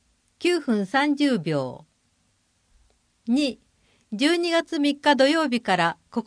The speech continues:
日金曜日までは障害者週間。四分。三、十二月四日日曜日から十日土曜日までは人権週間。三分。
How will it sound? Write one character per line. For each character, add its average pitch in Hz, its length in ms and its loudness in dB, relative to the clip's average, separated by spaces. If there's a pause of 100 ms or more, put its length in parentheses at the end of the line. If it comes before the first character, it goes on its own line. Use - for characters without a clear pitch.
(180)
日 302 160 2
金 294 260 -4
曜 302 160 0
日 220 120 -2
ま 208 160 0
で 170 100 -2
は 151 240 -2 (220)
障 320 280 0
害 302 200 2
者 294 140 0
週 254 260 -2
間。 135 360 -6 (600)
四 311 240 0
分。 165 400 -6 (1400)
三、 254 400 -2 (580)
十 302 220 0
二 339 160 -4
月 311 280 -2
四 277 200 2
日 277 240 2
日 262 300 0
曜 302 160 2
日 233 120 -4
か 170 140 -2
ら 156 200 -2 (260)
十 311 240 0
日 277 240 4
土 240 100 2
曜 311 220 0
日 226 120 -2
ま 202 140 -2
で 170 140 0
は 147 200 0 (220)
人 294 260 -4
権 320 280 -6
週 247 260 -2
間。 139 340 -6 (420)
三 311 360 -2
分。 143 360 -8